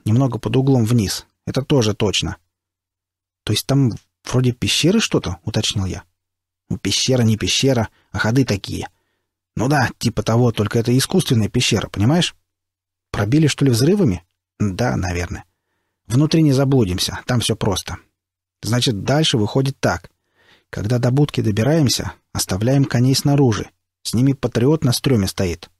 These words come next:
Патриот, понял?» «Добро», — ответил тот. «Стоишь, ствол направив внутрь, в дверь будки, и глядишь, чтобы ничего не появилось оттуда. Стреляешь по всему, что шевелится. Кроме нас, конечно». «Зрозумів».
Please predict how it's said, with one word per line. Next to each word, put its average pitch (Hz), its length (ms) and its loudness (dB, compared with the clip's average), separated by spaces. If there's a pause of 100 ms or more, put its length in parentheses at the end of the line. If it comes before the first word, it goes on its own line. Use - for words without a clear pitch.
(100)
Патриот, 156 440 0
понял?» 165 320 2 (680)
«Добро», — 107 440 0 (240)
ответил 104 360 -6
тот. - 300 -10 (540)
«Стоишь, 156 540 0
ствол 139 340 0
направив 127 480 0
внутрь, 113 440 2 (120)
в 101 120 -6
дверь 135 240 2
будки, 131 440 0 (180)
и 110 80 -6
глядишь, 131 540 2
чтобы 110 280 -2
ничего 131 300 2
не 151 100 4
появилось 139 500 4
оттуда. 90 380 -4 (360)
Стреляешь 135 600 2
по 120 100 0
всему, 135 320 2
что 139 160 0
шевелится. 117 560 0 (400)
Кроме 117 220 2
нас, 120 180 0
конечно». 85 440 -6 (760)
«Зрозумів». 107 760 0